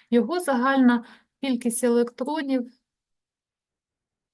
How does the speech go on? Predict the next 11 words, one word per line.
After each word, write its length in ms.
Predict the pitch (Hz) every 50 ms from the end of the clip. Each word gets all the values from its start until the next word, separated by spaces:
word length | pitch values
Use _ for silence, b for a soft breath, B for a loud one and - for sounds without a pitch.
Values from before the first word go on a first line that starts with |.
| _ _ _ _ _ -
ось 180 | 240 240 214 214
дивимось, 520 | 208 247 269 262 247 226 220 220 220 -
порядковий 640 | - - 240 240 262 262 254 - - 240 226 240 233
номер 320 | 233 247 240 233 226 233
одинадцять, 460 | 226 254 254 311 349 359 349 254 233
значить, 340 | 208 226 247 233 226 226 -
у 40 | 247
нього 260 | 269 330 311 294 277
всього 380 | 254 - - 233 214 196 277 285
одинадцять 540 | 269 208 226 220 247 262 262 262 233 226
електронів. 680 | 233 214 214 220 214 220 - 196 196 190 180 175 185 170